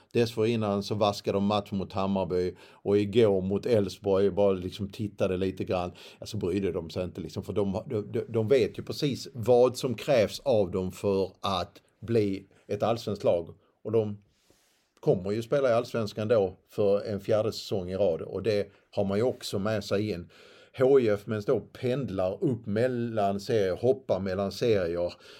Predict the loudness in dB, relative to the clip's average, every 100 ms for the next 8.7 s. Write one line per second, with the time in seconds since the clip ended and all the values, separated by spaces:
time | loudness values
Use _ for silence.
0 | -18 -2 2 2 0 4 4 4 2 -2
1 | -2 -2 -4 -4 -4 -2 -4 -4 0 0
2 | 0 0 0 0 0 0 0 -2 -2 0
3 | 0 0 -4 -4 0 0 0 -2 0 2
4 | 2 2 -2 0 0 0 0 0 0 -2
5 | -4 -4 0 0 0 0 0 2 2 0
6 | -4 -4 -2 2 4 4 2 0 -2 -12
7 | -20 -20 -18 0 2 2 0 -2 -2 0
8 | 6 6 6 4 0 0 -8